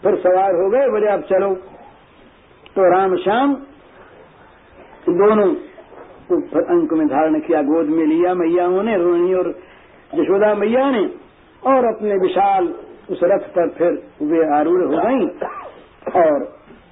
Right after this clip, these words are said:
इस पार पहुंचे। बस अब पार पहुंचने भर की देर थी, अब इनको, इनके धीरज कहाँ। बोले, "मैया कहा था ना कि तुमने वहां खेलने की बहुत जगह है।"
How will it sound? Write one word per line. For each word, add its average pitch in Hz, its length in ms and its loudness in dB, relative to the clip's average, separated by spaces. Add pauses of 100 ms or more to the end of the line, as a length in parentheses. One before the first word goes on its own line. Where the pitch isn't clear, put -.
(120)
इस 196 80 2
पार 165 380 0
पहुंचे। - 360 -10 (720)
बस 220 260 0
अब 220 60 2
पार 220 480 0
पहुंचने 196 540 -2
भर 196 180 0
की 202 160 -2
देर 196 280 0
थी, 226 120 -2
अब 208 160 -4
इनको, 208 300 -2
इनके 240 720 0
धीरज 226 540 -2
कहाँ। 247 220 0
बोले, 247 240 2
"मैया 254 460 0 (680)
कहा 247 260 2
था 240 180 0
ना 294 200 0
कि 294 100 0
तुमने 285 400 0
वहां 285 220 0
खेलने 285 420 0
की 285 80 -2
बहुत 285 220 2
जगह 294 220 0
है।" 302 280 2